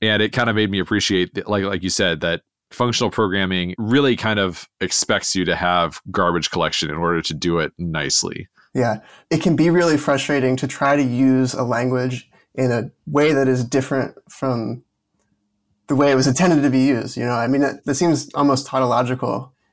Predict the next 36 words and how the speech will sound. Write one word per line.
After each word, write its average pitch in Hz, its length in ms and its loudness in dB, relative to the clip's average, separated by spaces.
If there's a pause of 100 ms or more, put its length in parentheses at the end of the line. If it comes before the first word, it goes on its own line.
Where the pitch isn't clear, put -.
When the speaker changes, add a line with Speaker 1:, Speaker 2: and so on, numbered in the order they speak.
(140)
Speaker 2:
in 123 120 -2
a 110 60 0
way, 110 220 -2
but 113 220 -4 (420)
yeah, 127 240 2
like, 127 140 0
trying 180 220 2
to 170 160 0
fight, 139 460 0 (400)
Rust 165 300 2
was 160 140 2
designed 135 460 2
to 135 60 -4
be 123 100 0
used 123 260 2
a - 40 -6
particular 120 520 -4
way, 113 260 0
and 131 340 -4 (140)
that 131 120 2
way 127 140 4
is 127 200 0
not 123 380 -2
pure 120 200 -2
functional 127 380 -2
programming. - 540 -4
So - 200 -8
trying 143 260 0
to 143 180 -2
fight 151 160 4
it 135 120 2
and 131 140 2
force 135 260 0
it 127 100 -4
to 131 80 -4
do 120 380 0